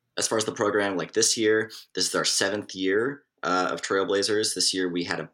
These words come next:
big, big revision, uh, because we wanted to make sure that, you know, as the digital inclusion field continues to grow and evolve, that this program,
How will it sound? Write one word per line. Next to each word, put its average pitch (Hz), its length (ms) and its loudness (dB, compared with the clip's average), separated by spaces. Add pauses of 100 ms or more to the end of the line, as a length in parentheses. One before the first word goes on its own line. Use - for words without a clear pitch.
big, 87 240 0
big 85 220 -2
revision, 80 640 -4 (320)
uh, 76 280 -2
because 82 240 -8
we 87 140 0
wanted 92 280 -2
to - 80 -4
make 87 200 0
sure 80 240 -2
that, 67 340 -4 (320)
you - 80 -12
know, 53 240 -12
as 92 280 0
the 80 360 -2
digital 80 320 -4
inclusion 80 380 -10 (100)
field 73 380 -6 (340)
continues 76 420 -8
to 82 120 -12
grow 139 340 2
and 95 100 0
evolve, 92 540 0 (120)
that 73 360 -2
this - 500 0
program, 67 680 -4